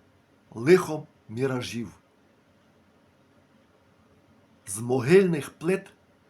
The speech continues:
збирають славу міражі.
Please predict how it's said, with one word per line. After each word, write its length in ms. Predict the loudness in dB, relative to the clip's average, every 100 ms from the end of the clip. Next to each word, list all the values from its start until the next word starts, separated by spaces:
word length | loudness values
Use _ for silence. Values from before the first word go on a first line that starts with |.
| _ _ _ _ _ _ -12
збирають 680 | -10 -6 -2 2 2 0 -6
славу 500 | -6 0 2 0 -4
міражі. 600 | -4 -4 -6 -8 -14